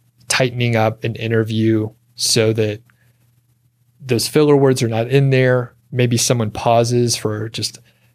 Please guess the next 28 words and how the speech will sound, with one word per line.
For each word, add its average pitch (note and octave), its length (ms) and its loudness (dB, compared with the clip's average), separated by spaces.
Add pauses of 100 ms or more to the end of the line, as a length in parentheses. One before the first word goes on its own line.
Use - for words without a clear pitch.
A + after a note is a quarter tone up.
(140)
a C3+ 100 -2
little G3 200 2
bit F#3 200 -2
too F#3 380 0
long C#3 640 2 (240)
in C3+ 140 0
between B2 320 -2
a G#2+ 40 -6
question A#2+ 420 -2
and A2 160 0
an A2 100 -6
answer, B2 640 0 (420)
and B2 120 -4
it A#2+ 80 -2
just, A#2 360 -2
it, B2+ 220 -2
it's B2 140 0
cleaned C#3+ 340 2
it A2 80 0
up G#2+ 180 0
quite G#2+ 220 -2
a - 60 -8
bit. A2 240 -10 (420)
And A#2+ 80 -4
I - 20 -2
got C3+ 180 0
the B2+ 100 2
idea, A#2 600 2